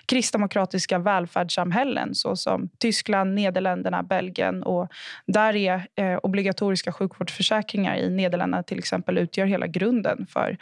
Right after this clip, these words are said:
för det välfärdssamhället. Så att, eh, vi tyckte att det var på tiden att ungdomsförbundet, eh, motionerade om något som hade med sjukvården att göra och vågade tänka lite system där också. Lång harang kände jag nu att det blev.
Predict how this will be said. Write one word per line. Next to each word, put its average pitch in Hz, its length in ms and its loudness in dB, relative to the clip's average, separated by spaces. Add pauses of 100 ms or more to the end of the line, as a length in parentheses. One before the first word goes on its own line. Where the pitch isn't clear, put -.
(320)
för 220 220 4
det 185 160 -2
välfärdssamhället. 190 840 -2
Så - 200 -2
att, 185 200 -2
eh, - 180 2 (360)
vi 220 100 2
tyckte 220 360 0
att 185 120 -2
det 196 100 0
var 196 180 4
på - 160 -2
tiden 208 400 2
att 190 140 -2
ungdomsförbundet, 196 960 0
eh, 180 240 4
motionerade 202 720 2
om 247 120 4
något 175 180 -4
som 208 140 0
hade 185 160 0
med 185 120 0
sjukvården 175 560 0
att 170 80 2
göra 185 360 2
och - 300 -8
vågade 180 440 0
tänka 180 360 -2
lite 180 240 0
system 175 440 0
där 180 140 2
också. - 300 -4 (760)
Lång 233 340 4
harang 196 400 0
kände 175 260 -2
jag - 60 -2
nu - 60 -2
att 190 120 -4
det - 100 -20
blev. 196 140 -2